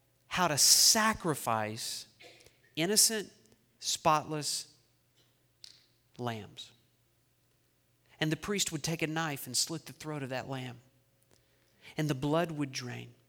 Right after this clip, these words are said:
And he would sprinkle the blood over what was called the mercy seat. Just below the mercy seat is where the law of God, the Ten Commandments, sat.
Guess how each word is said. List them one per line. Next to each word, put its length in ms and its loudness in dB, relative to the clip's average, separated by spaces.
And 120 0
he 140 0
would 160 0
sprinkle 720 4
the 100 4
blood 640 4
over 260 2
what 240 -2
was 120 -6
called 340 -8
the 60 -2
mercy 500 -4
seat. 440 -8
Just 280 0
below 360 4
the 100 -2
mercy 420 -2
seat 400 0
is 180 -6
where 220 -6
the 140 -4
law 600 -4
of 180 -8
God, 260 -8
the 60 -10
Ten 260 -8
Commandments, 600 -10
sat. 420 -12